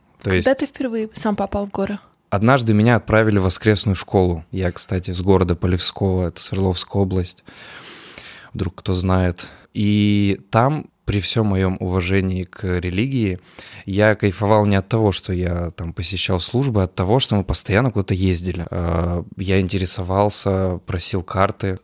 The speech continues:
Speaker 1: Следующий, так скажем, подэтап — это к нам пришел краевед, и который такой, типа: «Ребята, пойдемте, я вам покажу наш край». Дальше была у нас команда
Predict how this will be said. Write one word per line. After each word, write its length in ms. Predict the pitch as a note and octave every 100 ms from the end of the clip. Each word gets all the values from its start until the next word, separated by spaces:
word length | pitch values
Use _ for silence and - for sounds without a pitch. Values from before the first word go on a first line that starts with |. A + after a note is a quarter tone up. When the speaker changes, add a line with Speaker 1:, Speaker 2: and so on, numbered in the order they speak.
| -
Speaker 1:
Следующий, 580 | - A2 C3+ A#2 - F#2+
так 180 | F#2
скажем, 460 | - - F2+ F2 E2+ - _ _ _ _
подэтап — 640 | G#2 F#2+ F#2 - A2+ C#3 -
это 200 | F#2+ -
к 80 |
нам 160 | G2+ G#2+
пришел 400 | - F#2 - G2+
краевед, 640 | - F#2 F2+ F2+ F2 - - _
и 320 | - F#2 F2
который 440 | E2+ - - G2+ D#2+
такой, 300 | - - F2
типа: 260 | - -
«Ребята, 420 | E2+ E2+ F#2+ B2+ A#2
пойдемте, 800 | - E2+ G2 G#2 G2 F2+ E2+ F2+ - -
я 200 | A2 F#2
вам 100 | F2+
покажу 420 | F2 - F#2 G2+
наш 240 | G#2 F#2 -
край». 400 | - - F2+ D#2+ -
Дальше 840 | F#2 G2+ G#2+ - G2+ F#2 F2+ F2+
была 300 | F2 F#2 G2
у 80 | F#2
нас 240 | F2+ F2+ -
команда 640 | F#2+ G2+ B2 C#3+ C3+ B2